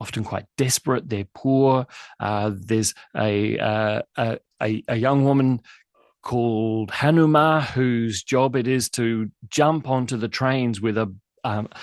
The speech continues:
a bucket full of soft drinks and try and sell them, and then jump off the moving train and jump onto another moving train. And this is, uh, you know, it's a desperately dangerous stuff. Um, she becomes the object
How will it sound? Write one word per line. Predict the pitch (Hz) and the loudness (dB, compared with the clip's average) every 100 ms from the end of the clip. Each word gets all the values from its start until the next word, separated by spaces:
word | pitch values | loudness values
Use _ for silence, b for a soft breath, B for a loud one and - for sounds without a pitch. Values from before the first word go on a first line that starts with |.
| B B - | B B -6
a | 98 | -6
bucket | 95 135 - - - | -2 -2 0 -2 -6
full | - 123 | 0 2
of | 117 92 | 2 0
soft | - - - 147 - | -6 -2 0 0 -2
drinks | - 113 107 - | 0 0 0 -6
and | 107 | -6
try | - 113 110 | 0 2 2
and | 110 | 2
sell | - 120 127 | 2 2 2
them, | 113 107 | 2 -2
and | 107 | -2
then | 104 | -4
jump | 92 135 135 127 | -2 2 2 2
off | 135 - | -2 0
the | 123 | 0
moving | 120 117 113 | 2 2 0
train | 107 120 120 | -2 -2 -2
and | 113 | -2
jump | 110 120 107 | 0 -2 0
onto | 135 135 120 | -2 0 0
another | 110 110 | 0 -2
moving | 110 110 107 107 | -2 -2 -2 -4
train. | 113 107 104 | -2 -2 -2
And | 107 127 | -2 -2
this | 160 | -2
is, | - - | -6 -8
uh, | 160 170 | -6 -6
you | 175 190 | -4 -4
know, | |
it's | 104 - | -4 -6
a | |
desperately | 107 - 175 - 113 117 | -8 -4 -4 -2 -4 -2
dangerous | 117 117 110 107 - - - | 0 0 0 0 -4 -10 -10
stuff. | - 110 110 B B B B B B | -4 -4 -4 B B B B B B
Um, | 147 151 B B | 2 2 B B
she | - - 196 220 | -2 2 6 6
becomes | 185 156 160 160 120 | 4 2 2 2 4
the | 131 | 4
object | 151 143 139 - | 4 4 0 -2